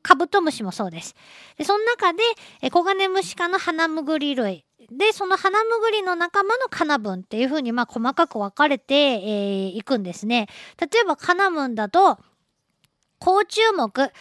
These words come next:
カブトムシア目、コガネムシ上科、コガネムシ科、えー、ハナムとかね、ハナムグリア目、カナブン属、カナブンア属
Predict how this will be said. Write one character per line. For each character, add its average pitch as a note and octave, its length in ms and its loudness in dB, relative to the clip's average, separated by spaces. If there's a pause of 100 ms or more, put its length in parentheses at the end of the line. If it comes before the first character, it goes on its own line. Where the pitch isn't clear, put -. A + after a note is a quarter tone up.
(160)
カ - 160 0
ブ E4 140 -2
ト G#4 160 4
ム F#4+ 160 2
シ E4 340 -2
ア E4+ 120 0
目、 B3+ 400 -2
コ - 180 -4
ガ E4 140 2
ネ E4+ 100 -2
ム E4+ 160 -2
シ D4 240 -6
上 C#4 220 2
科、 D4 200 0
コ C4+ 140 -4
ガ D#4+ 140 0
ネ D#4+ 100 -2
ム D4+ 160 -2
シ - 140 -12
科、 F4+ 180 2 (340)
え A3 140 -2
ー、 A3+ 60 0
ハ D4+ 100 -2
ナ D#4+ 160 2
ム D#4+ 260 -2 (200)
と C4 80 -2
か F#3+ 160 -10
ね、 C4 240 -4
ハ D#4+ 120 -2
ナ F4+ 160 2
ム E4 200 0
グ D#4 100 2
リ C#4 160 -2
ア C4+ 60 -2
目、 A3 200 -6 (300)
カ D#4+ 140 -4
ナ D4+ 160 -2
ブ D4 160 -4
ン C4 100 -6
属、 G3+ 400 -6
カ - 140 -8
ナ C#4+ 160 -2
ブ C4+ 120 -6
ン C4 160 -6
ア C#4 100 0
属 B3 500 -2